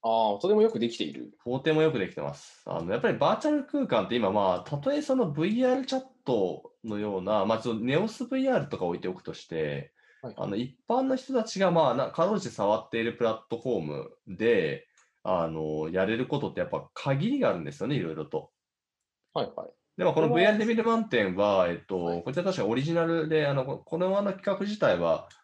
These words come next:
Speaker 2: あの、ソニー、ソニーグループとかが裏についてるんですけど、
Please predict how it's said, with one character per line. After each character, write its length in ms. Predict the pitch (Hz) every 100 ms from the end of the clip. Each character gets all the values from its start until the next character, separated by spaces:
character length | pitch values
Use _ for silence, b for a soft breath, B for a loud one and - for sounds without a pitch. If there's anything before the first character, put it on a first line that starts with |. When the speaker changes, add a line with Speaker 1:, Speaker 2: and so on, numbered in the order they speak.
| _
Speaker 2:
あ 180 | 98 95
の、 1300 | 92 87 82 82 80 76 80 80 78 78 - - - _ _ _ _ _ _ _ -
ソ 140 | 143
ニ 240 | 147 143
ー、 40 | 143
ソ 120 | 156
ニ 80 | 175
ー 40 |
グ 80 | 185
ル 60 | 208
ー 20 |
プ 60 | -
と 80 |
か 100 | -
が 80 | 85
裏 180 | 80 98
に 60 | 82
つ 120 | 107
い 60 |
て 80 | 92
る 100 | 71
ん 40 | 67
で 80 |
す 100 | -
け 100 | -
ど、 380 | 76 87 73 -